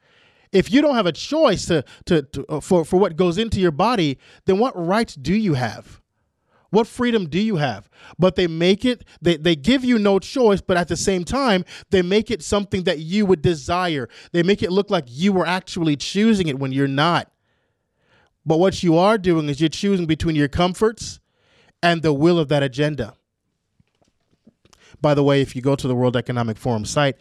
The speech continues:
if you just type in the Great Reset and just Google it, right? Just go to the,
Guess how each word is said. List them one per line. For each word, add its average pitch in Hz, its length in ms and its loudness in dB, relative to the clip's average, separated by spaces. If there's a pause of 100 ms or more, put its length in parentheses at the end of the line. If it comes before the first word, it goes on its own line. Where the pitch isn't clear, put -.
(240)
if 135 120 -4
you 135 60 0
just 151 240 -2
type - 300 0
in 131 80 -2
the 123 80 -2
Great 123 320 -2
Reset 113 520 -4 (320)
and 120 360 0
just 147 240 -2
Google 127 360 2
it, 104 140 -4
right? 120 160 2
Just 117 160 -6
go 131 120 0
to 120 80 0
the, 104 300 -12